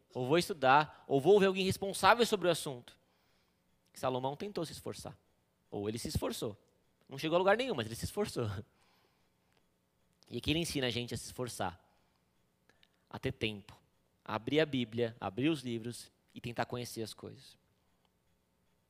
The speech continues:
E de novo, qual resultado ele chegou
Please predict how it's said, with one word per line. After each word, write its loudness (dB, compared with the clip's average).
E -2
de 6
novo, 12
qual 12
resultado 8
ele 0
chegou 6